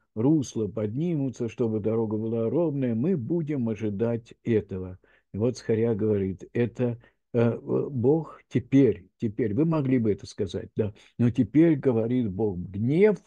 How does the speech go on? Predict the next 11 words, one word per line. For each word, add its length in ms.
закончился, 1300
да. 240
Гнев 480
был 240
на 180
ваших, 640
гнев 420
был 200
на 140
ваших 400
отцов, 500